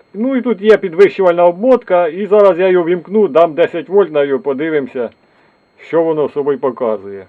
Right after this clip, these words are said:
Він пищить на звуковій частоті, тут, мабуть, десь сім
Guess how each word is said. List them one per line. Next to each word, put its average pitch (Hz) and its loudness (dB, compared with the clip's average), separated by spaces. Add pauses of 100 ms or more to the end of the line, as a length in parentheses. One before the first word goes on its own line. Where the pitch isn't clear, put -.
(1500)
Він 170 -6
пищить 190 -4 (120)
на 131 -4
звуковій 160 -6
частоті, - -6
тут, 147 -12
мабуть, 135 -2
десь 123 -2
сім 170 -10